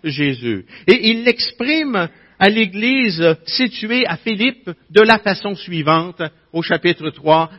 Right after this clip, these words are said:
versets dix et onze. Ainsi, je connaîtrai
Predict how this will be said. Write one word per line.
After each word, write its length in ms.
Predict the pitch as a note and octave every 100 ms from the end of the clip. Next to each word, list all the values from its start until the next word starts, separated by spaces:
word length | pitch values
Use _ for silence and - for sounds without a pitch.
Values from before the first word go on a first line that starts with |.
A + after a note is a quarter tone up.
| -
versets 340 | E3+ - D#3
dix 420 | B2+ C#3 C3 - -
et 160 | D3 -
onze. 440 | A2+ F#2+ E2 G2+ D#2 _ _ _ _ _ _ _ _ _ _ _ _ - -
Ainsi, 680 | B3 D4+ - - E4 B3+ A#2+ _ _ _ C#3
je 340 | A#2 G#3 G3+ F#3 _ -
connaîtrai 1120 | A#3+ A3 A3+ A3 _ - - G#3+ A#3 A#3+